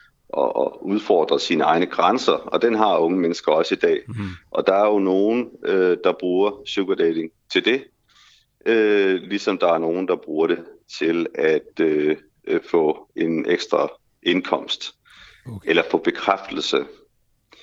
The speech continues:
Speaker 2: Klart.
Speaker 1: Øh, men der er også unge, der bruger det, øh, som, som et, et, et spændingsmoment, eller en måde at, øh, eksperimentere med sin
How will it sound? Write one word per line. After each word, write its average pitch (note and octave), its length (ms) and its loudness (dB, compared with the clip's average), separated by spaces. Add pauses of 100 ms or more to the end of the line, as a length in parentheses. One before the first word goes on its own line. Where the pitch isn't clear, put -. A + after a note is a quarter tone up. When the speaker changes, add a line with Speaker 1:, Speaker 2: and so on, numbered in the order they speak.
(240)
Speaker 2:
Klart. F#2 280 -8
Speaker 1:
Øh, D2+ 200 0
men F#2 220 0
der A#2 80 6
er A#2 80 4
også C#3 300 4
unge, F#2+ 300 0
der G2 80 0
bruger F2+ 300 0
det, F2+ 160 -2 (320)
øh, C2 640 -6 (540)
som, E2 360 -2
som - 400 -2
et, - 280 -4 (260)
et, - 200 -10
et - 100 -16
spændingsmoment, G#2+ 960 -2 (600)
eller G2 260 4
en F2 200 0
måde F2 360 2
at, D#2+ 440 -4
øh, D#2+ 360 -2 (600)
eksperimentere F#2+ 920 0 (140)
med E2 120 -2
sin D#2 320 -6